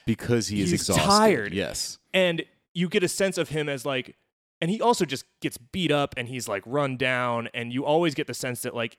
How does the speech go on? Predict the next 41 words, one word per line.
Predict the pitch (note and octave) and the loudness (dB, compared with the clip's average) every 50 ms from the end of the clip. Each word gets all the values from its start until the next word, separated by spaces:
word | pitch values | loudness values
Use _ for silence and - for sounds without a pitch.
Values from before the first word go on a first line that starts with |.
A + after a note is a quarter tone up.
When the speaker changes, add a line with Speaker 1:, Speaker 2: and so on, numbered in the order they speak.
| _ _ | _ _
Speaker 2:
this | - G#3 F#3 F3 | -2 -2 -2 0
is | D3 C3+ | -4 -6
a | A#2+ | -4
dude, | A2+ B2 B2 B2 A2+ | -2 0 0 0 -2
and | A2 G#2 | -2 -6
he | A2+ B2 | -8 -10
could | - G#2+ F#2 | -12 -12 -12
get | G2 F#2+ F#2+ | -12 -14 -14
hurt. | - E2+ D2+ - _ _ _ | -14 -14 -14 -14 _ _ _
Speaker 1:
And | A2+ A2+ | 2 4
he's | B2 A#2 | 4 4
scraping | - - - A#2 A2 G#2+ - A2+ G#2+ | 4 4 4 4 4 4 4 0 2
by, | - G2 F#2+ F#2 F2+ F2+ | 2 2 4 4 2 2
by | E2+ E2 - F#2+ F#2 F#2+ G2 | 0 0 0 0 0 2 2
the | G2+ G2 | 2 2
edge | F#2 - | 4 6
Speaker 2:
Oh, | A3 | 6
Speaker 1:
of | G3 E3 | 6 6
his | D#3 D#3 | 6 4
Speaker 2:
he's | D3+ - | 4 4
just | F3 - - | 2 2 4
Speaker 1:
teeth. | D#3 | 4
Speaker 2:
right | F3 F3 E3 | 4 6 6
on | D3+ C3+ | 4 2
the | C#3 B2+ | 2 2
Speaker 1:
And | C#3+ C#3+ | 4 4
Speaker 2:
edge. | C3+ A#2 G#2 G3+ G3+ | 6 4 4 4 2
Speaker 1:
even | F#3+ F3+ | 0 0
though | E3+ D3 | -2 -2
you | D3+ D3 | -4 -4
know | C#3+ C#3 C3+ B2+ B2 B2 B2 | -2 -2 0 2 2 2 0
he's | A#2+ B2+ A#2+ A2 | 0 -2 -6 -4
going | - A2+ A2 A2+ A2 | -2 0 0 2 2
to | G#2 | 0
survive, | G2 - A2+ G2+ E2+ F#2 F2 F2+ G2+ A2 A#2+ B2 - | 0 0 0 0 2 2 2 4 4 4 4 2 0
it | - G#2+ | 0 0
is | A2+ G2+ | 0 2
satisfying | - - - G#2+ F#2+ G2+ A2+ A#2+ - - C3+ C3+ C3+ C3+ C3+ C3+ | 2 2 2 2 2 2 0 -2 -2 -2 0 0 2 0 0 0
to | B2+ A#2+ | 0 0
see | - - A#2 A2+ | 0 0 0 0
someone | - - - A2+ A2 G#2+ G#2+ G#2+ G#2 G2+ G2 - | 2 2 2 2 2 2 2 2 2 0 0 -4